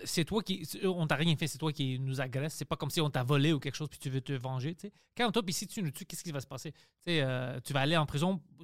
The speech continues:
tu ne connais même pas. Tu vas aller en prison vraiment pour tuer quelqu'un, ça n'a pas de sens. Alors moi, j'essayais d'expliquer comme ça, puis Mike était comme, « Tu vas rien faire. Même si tu nous tues, dans deux heures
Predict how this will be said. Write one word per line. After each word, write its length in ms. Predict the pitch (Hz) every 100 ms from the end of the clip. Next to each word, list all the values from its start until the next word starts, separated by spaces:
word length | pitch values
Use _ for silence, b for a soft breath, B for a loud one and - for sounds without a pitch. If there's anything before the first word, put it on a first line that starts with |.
| -
tu 100 | 170
ne 60 |
connais 160 | 151 156
même 120 | 180
pas. 120 | 185 160 _
Tu 80 | -
vas 40 | 151
aller 80 | 165
en 40 |
prison 380 | 165 151 185 175
vraiment 340 | 147 156 180
pour 180 | 175 147
tuer 180 | - 170
quelqu'un, 220 | 147 196
ça 140 | 208 139
n'a 40 |
pas 120 | -
de 60 | 175
sens. 120 | 196 B B
Alors 140 | - 156
moi, 100 | 208
j'essayais 200 | 214 196
d'expliquer 260 | 170 196
comme 80 | 165
ça, 140 | 156 233 B B _
puis 100 | 165
Mike 240 | 170 202
était 140 | 170 151
comme, « 120 | 160
Tu 80 | 139
vas 100 | 120
rien 280 | 135 139
faire. 260 | 131 139 127 _ -
Même 160 | 151 156
si 160 | - 165
tu 160 | -
nous 120 | 143
tues, 320 | 131 - 175 180 165 - -
dans 140 | 143 135
deux 300 | 131 160 143
heures 240 | 139 123